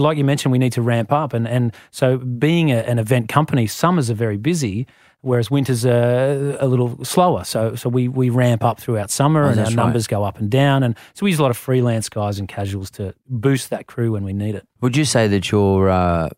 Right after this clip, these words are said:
Speaker 2: in staging, your reputation sort of precedes you in some respects today? I mean, that everybody, if they were, if they're gonna pick the top three people to build a stage, you, you're gonna be on the shopping list?
Speaker 1: We'd certainly be up there, yeah,
Speaker 2: Yeah.
Speaker 1: yeah, we would, particularly for those,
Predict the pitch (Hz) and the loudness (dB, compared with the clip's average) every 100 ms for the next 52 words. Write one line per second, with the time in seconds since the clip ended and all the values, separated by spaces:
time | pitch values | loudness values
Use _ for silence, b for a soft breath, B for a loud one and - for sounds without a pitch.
0 | _ _ _ 107 92 - 90 87 87 90 | _ _ _ -6 -6 -4 0 0 0 0
1 | 85 82 87 87 90 85 - 80 78 - | 0 0 -2 -2 -2 -2 -2 -6 -8 -16
2 | _ - 92 82 - - _ _ - 95 | _ -6 -4 -4 -8 -18 _ _ -6 -4
3 | - 98 95 92 92 85 98 92 82 87 | 0 0 2 2 0 0 0 0 0 -2
4 | 85 - 92 71 78 131 139 82 82 87 | -2 -4 -2 0 0 0 0 2 2 2
5 | 92 90 80 85 85 82 - 85 82 B | 2 2 2 2 0 0 0 0 0 B
6 | B B - 104 110 101 87 95 78 - | B B -6 0 2 2 0 -2 -2 -2
7 | 85 - 98 92 85 98 87 85 80 85 | -2 -2 0 0 0 -2 0 -2 -2 -2
8 | 76 - 85 80 76 82 95 92 90 87 | -2 -2 0 0 -2 -6 -4 -2 0 0
9 | 87 87 80 - 90 87 123 - B B | 0 0 -2 -4 -4 -2 -4 -8 B B
10 | B - 147 180 147 135 107 - 110 110 | B -2 0 2 2 0 0 -2 -2 -2
11 | 110 92 67 76 110 135 127 104 - 147 | -2 -2 -2 -4 -2 -2 0 -2 -4 -6
12 | - 190 - 147 131 - 120 117 107 | -2 -2 0 2 2 2 2 2 0